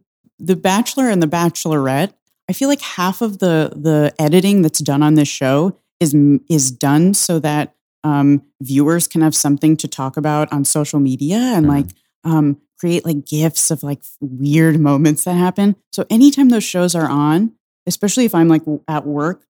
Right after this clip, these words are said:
Speaker 1: doing, like, social media for my job, it, like, the whole Twitter feed is just, like,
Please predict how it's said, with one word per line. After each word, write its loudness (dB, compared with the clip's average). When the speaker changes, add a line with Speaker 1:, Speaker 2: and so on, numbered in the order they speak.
Speaker 1:
doing, 2
like, 0
social -4
media 2
for -8
my 0
job, -4
it, 0
like, -2
the 0
whole 0
Twitter 0
feed -4
is -6
just, -4
like, -4